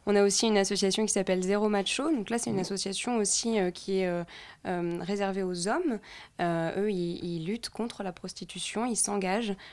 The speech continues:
Speaker 1: justement à ne pas être des clients prostituteurs, donc c'est très intéressant. Nous avons aussi le gams qui lutte, par exemple, contre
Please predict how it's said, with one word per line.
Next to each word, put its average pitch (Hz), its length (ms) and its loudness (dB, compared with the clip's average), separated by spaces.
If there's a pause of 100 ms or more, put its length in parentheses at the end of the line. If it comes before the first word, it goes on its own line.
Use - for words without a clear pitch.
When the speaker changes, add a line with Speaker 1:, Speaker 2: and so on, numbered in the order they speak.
Speaker 1:
justement 185 380 -4
à 190 60 0
ne 180 80 -4
pas 185 100 -4
être 185 180 -8
des 175 140 -6
clients 185 300 -4
prostituteurs, 196 640 -6
donc 185 160 -6
c'est - 100 -12
très - 240 -8
intéressant. 185 560 -4 (420)
Nous 190 140 -2
avons 196 240 2
aussi 196 380 0
le 180 160 -2
gams 202 340 2 (320)
qui - 160 -12
lutte, 190 400 -8
par 202 140 -6
exemple, 185 300 -4
contre 196 420 -8